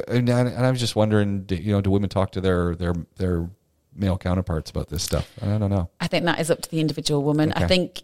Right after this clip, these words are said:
Speaker 2: years ago, these things were very closed.
Speaker 1: Yeah.
Speaker 2: I remember my grandma telling me once that she used to have, like, a really bad stomach and she would never tell my
Speaker 1: Oh,
Speaker 2: granddad.
Speaker 1: really?
Speaker 2: She'd
Speaker 1: Okay.
Speaker 2: never,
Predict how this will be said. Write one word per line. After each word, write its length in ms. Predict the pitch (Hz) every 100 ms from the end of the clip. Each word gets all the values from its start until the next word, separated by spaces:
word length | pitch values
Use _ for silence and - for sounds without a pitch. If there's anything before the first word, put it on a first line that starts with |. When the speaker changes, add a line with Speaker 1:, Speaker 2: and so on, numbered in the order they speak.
| _
Speaker 2:
years 380 | 185 196 190 180
ago, 680 | 175 160 160 156 156 151 - _ -
these 180 | 160 -
things 220 | 156 143
were 60 |
very 380 | 135 143 143 139
closed. 760 | - 151 135 131 143 147 - -
Speaker 1:
Yeah. 160 | 107
Speaker 2:
I 40 | 151
remember 580 | 156 156 156 147 139 135
my 260 | 135 135
grandma 540 | 131 139 147 180 190 160
telling 260 | - 135
me 140 | 135 127
once 320 | 131 - -
that 240 | 143 131 - - - - -
she 180 | - 170
used 200 | 160 -
to 40 |
have, 260 | 135 139 -
like, 180 | 131 - _ _ _
a 60 | 165
really 200 | 147 143
bad 220 | - 131 -
stomach 560 | - - 185 269 - - -
and 120 | 185
she 80 | 170
would 100 | 170
never 400 | 165 160 156 147
tell 360 | 147 - 147 143
my 100 | 147 143
Speaker 1:
Oh, 20 |
Speaker 2:
granddad. 380 | 143 147 147 131
Speaker 1:
really? 20 | 135
Speaker 2:
She'd 60 |
Speaker 1:
Okay. 220 | 151 165 185
Speaker 2:
never, 300 | 202 190